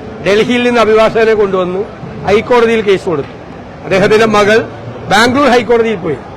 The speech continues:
ഇത് രണ്ടും പോയത് അന്വേഷണത്തെ തടസ്സപ്പെടുത്തുന്നതിന് വേണ്ടിയിട്ടാണ്. അപ്പോ അന്വേഷണത്തെ ഭയപ്പെടുന്നു, കൈകൾ ശുദ്ധമല്ല, മടിയിൽ കനമുണ്ട് എന്നതാണ് യാഥാർത്ഥ്യം. ഇതാണ്.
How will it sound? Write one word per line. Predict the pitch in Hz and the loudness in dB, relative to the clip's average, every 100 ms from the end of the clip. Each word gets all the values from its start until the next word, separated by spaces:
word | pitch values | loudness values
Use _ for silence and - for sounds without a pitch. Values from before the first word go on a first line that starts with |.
| - - - | -18 -6 0
ഇത് | 220 | 2
രണ്ടും | 226 247 262 | 4 2 4
പോയത് | 262 254 | 4 4
അന്വേഷണത്തെ | 233 214 226 220 233 196 226 226 - - - | 4 2 2 2 2 2 0 -2 -10 -14 -6
തടസ്സപ്പെടുത്തുന്നതിന് | 190 190 226 226 220 226 | -4 -2 0 2 4 4
വേണ്ടിയിട്ടാണ്. | 214 202 185 160 117 - - - - - | 4 4 0 -2 -6 -14 -16 -16 -12 -6
അപ്പോ | 165 226 | 0 2
അന്വേഷണത്തെ | 220 208 240 254 262 240 254 | 2 2 0 2 2 2 2
ഭയപ്പെടുന്നു, | 233 220 220 220 214 220 - - - - - - | 4 4 4 2 4 0 -2 -12 -14 -14 -14 -2
കൈകൾ | 123 214 233 233 | 2 4 4 2
ശുദ്ധമല്ല, | 233 180 226 220 202 208 240 - - - - | 0 2 2 4 4 2 -2 -10 -14 -14 -6
മടിയിൽ | 165 202 226 233 | 0 0 2 0
കനമുണ്ട് | 220 214 190 202 196 190 | 0 -2 0 0 0 -2
എന്നതാണ് | 214 180 170 175 170 | -4 -6 -6 -4 -4
യാഥാർത്ഥ്യം. | 165 143 135 110 - - - - - - - - - - | -4 -4 -6 -12 -12 -14 -16 -16 -16 -16 -16 -16 -16 -6
ഇതാണ്. | 170 247 269 | 2 4 4